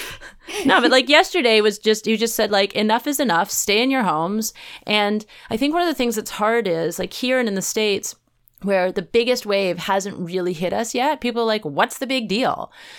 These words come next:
But the big deal, it, it's, it's reconciling with a big deal that is to come.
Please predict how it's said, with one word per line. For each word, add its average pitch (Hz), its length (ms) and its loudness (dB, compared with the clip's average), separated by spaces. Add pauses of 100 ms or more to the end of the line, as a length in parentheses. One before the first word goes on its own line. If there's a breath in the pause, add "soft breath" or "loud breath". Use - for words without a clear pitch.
(160 loud breath)
But 190 100 -6
the 208 60 -6
big 247 240 0
deal, 262 460 0
it, 214 180 -2
it's, 233 240 -6 (160)
it's 156 220 -6
reconciling 269 600 0
with 214 120 -2
a 214 40 -4
big 190 280 -4
deal 180 180 0
that 170 140 -4
is 160 140 -6
to 175 100 -6
come. - 480 -4